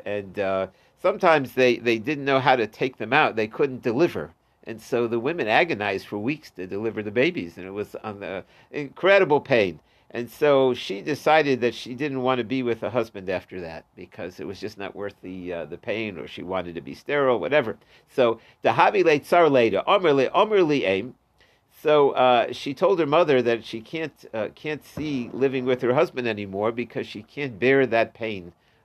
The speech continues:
of, of child. She's just not up to it. So her mother wanted to,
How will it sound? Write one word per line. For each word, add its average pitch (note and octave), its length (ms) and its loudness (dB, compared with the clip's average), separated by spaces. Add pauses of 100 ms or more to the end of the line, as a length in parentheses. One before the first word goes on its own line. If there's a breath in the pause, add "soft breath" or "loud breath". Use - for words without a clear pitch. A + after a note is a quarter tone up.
of, G#2 400 -6
of A2 180 -4
child. G2+ 280 -4
She's G#2+ 200 -14
just - 300 -6
not A#2+ 200 0
up A#2 180 -2
to E2 160 -10
it. - 120 -12 (320 soft breath)
So A#2 480 0
her B2 140 0
mother D3+ 340 4
wanted C3+ 480 0
to, A#2+ 380 -4